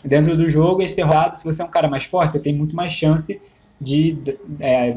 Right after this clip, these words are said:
dar mais dano, tirar mais vida, e, ou,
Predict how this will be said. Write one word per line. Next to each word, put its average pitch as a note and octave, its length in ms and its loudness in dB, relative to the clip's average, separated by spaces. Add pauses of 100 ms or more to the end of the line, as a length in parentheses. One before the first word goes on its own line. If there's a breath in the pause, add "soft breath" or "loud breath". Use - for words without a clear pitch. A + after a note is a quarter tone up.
(100)
dar B2 320 0
mais B2 280 0
dano, C3 680 2
tirar A#2 400 -6
mais A#2 340 -6
vida, D3 460 -2
e, A2+ 240 -2
ou, A#2+ 160 -6